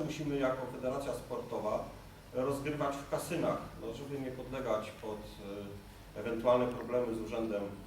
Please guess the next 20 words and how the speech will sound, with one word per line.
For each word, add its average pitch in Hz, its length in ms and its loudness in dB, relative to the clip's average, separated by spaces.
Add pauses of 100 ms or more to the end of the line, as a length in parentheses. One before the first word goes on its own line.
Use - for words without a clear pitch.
celnym. 110 500 -2 (680)
E, 113 300 2
musimy 127 360 -2
wynajmować 131 640 2
kasyno, 127 480 0 (140)
krupierów 127 460 0
z - 80 -10
kasyna 135 480 -2 (460)
i - 20 0
mecz 143 280 4
międzypaństwowy 127 920 0
między 113 220 -2
dwoma 139 360 2
federacjami 123 560 2
sportowymi 113 640 0
musi 120 280 -2
się 113 100 -4
odbyć 98 240 -6
w - 120 -12
kasynie. - 260 -6